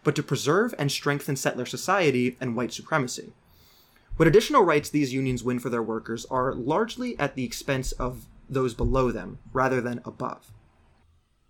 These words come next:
The beginning of the end for the Chinese populations of the West Coast was the eighteen eighty-two Chinese Exclusion Act,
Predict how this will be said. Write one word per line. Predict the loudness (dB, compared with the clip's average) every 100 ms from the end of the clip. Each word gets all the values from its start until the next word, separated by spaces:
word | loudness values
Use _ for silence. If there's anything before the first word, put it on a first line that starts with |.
| _ _ _ _
The | -2
beginning | 2 4 6
of | 4
the | 4
end | 2
for | 0
the | 0
Chinese | 2 2 2
populations | 0 0 0 -2 -2 -2
of |
the | -2
West | -4 -8 -10
Coast | -8 -8 -8 -10
was | -6
the | -2 -2
eighteen | 0 2
eighty-two | 4 4 2 0 -2
Chinese | -2 -2 -2 -6
Exclusion | -8 2 2 2
Act, | -8 -12 -14